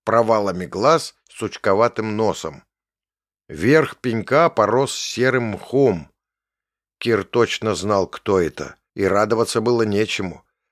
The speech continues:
Про это существо он читал в одной особенной книжке для самых маленьких. И если верить этому правдивому источнику знаний об альтаре,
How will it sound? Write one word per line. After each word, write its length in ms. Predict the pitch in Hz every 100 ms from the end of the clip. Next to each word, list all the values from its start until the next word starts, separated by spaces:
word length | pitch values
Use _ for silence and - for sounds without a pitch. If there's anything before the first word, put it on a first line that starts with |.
| -
Про 140 | 117 123
это 160 | 139
существо 640 | 123 127 - 120 - 127
он 100 | 131
читал 400 | 120 123 101 123
в 60 | 117
одной 280 | 113 127 117
особенной 460 | - 120 120 117
книжке 480 | - 139 175 - 104
для 260 | 90 104 98
самых 460 | - 101 95 -
маленьких. 720 | 110 117 98 87 - - - _ -
И 60 | 107
если 400 | 117 151 - 127
верить 520 | 135 170 160 104 -
этому 320 | 107 101 101
правдивому 800 | 92 101 98 90 110 101 95 95
источнику 680 | 82 - 107 - - 98 101
знаний 460 | 80 104 104 95 92
об 240 | 87 92
альтаре, 580 | 90 87 170 175 101